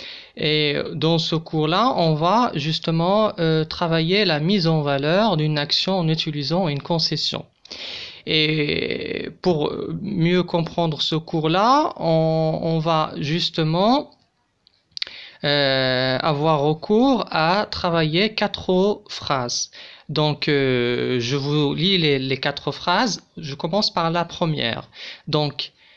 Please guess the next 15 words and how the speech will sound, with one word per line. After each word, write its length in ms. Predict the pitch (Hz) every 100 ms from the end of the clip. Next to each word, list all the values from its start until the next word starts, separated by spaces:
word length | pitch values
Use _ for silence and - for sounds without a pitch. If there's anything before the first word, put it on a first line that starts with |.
| _
Malgré 540 | - 170 214 185 175 185
les 160 | 170
dangers, 720 | 143 170 180 165 175 233 349 -
il 160 | 160
s'enfonça 1000 | 160 - 247 247 196 190 - 208 233 285 -
dans 300 | 165 170 165
la 160 | 156
maison 540 | 151 165 185 170 196 233
qui 160 | 233
brûlait 640 | 147 135 175 165 180 240 -
et 80 | 151
sauva 640 | - 190 175 175 196 311 -
le 180 | 156 151
petit 360 | - 185 175
garçon. » 440 | 151 143 - -